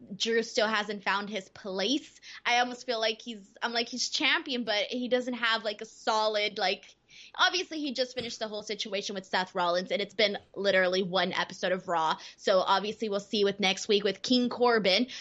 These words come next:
But, I mean, for the most part, I just feel like, uh, this didn't feel important.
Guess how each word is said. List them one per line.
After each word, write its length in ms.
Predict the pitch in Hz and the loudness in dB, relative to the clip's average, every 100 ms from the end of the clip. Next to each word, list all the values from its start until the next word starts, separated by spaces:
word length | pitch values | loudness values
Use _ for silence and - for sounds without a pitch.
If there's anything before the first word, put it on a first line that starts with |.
| - - | -14 -2
But, 300 | 220 208 202 | 2 2 2
I 80 | 233 | 0
mean, 160 | 233 240 | -2 -4
for 120 | 247 | -6
the 120 | 233 | -6
most 280 | 226 220 240 | -6 -8 -6
part, 200 | 285 254 | -2 0
I 80 | 208 | 0
just 240 | 208 214 | -4 -10
feel 220 | - 208 196 | -4 -2 2
like, 340 | 190 190 196 - - - | 2 0 -2 -14 -12 -4
uh, 260 | 190 165 | 0 0
this 240 | 190 214 - - | -2 -6 -8 -6
didn't 220 | 190 190 | -6 -6
feel 180 | 170 156 | -6 -6
important. 480 | 190 - 151 110 | -6 -6 -4 -6